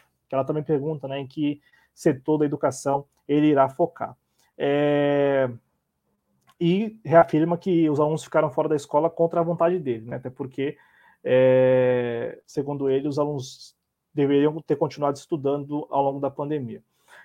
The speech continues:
É, e ele foi o responsável por dar o maior reajuste aos professores da educação básica, os trinta e seis, trinta e três por cento, né, e por aí vai. É,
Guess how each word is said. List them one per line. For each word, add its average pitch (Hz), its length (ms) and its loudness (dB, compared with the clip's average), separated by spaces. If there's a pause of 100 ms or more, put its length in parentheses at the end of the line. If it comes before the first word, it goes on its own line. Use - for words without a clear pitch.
(160)
É, 143 440 2
e 202 200 6
ele 160 180 4
foi 175 160 0
o 156 60 6
responsável 160 420 2
por 165 140 -2
dar 143 100 4
o 143 60 2
maior 147 180 4
reajuste 151 460 4
aos 143 100 0
professores 139 720 -4 (320)
da 139 100 0
educação 143 440 -2
básica, 185 360 2
os 131 120 -4
trinta 131 240 -8
e 127 40 -6
seis, 131 400 -8
trinta 156 200 -2
e 139 40 -2
três 131 200 -4
por 131 160 -6
cento, 170 320 -8 (180)
né, 220 160 -12 (400)
e 196 380 -2 (160)
por 190 120 6
aí 190 140 10
vai. 120 260 0 (440)
É, 147 840 4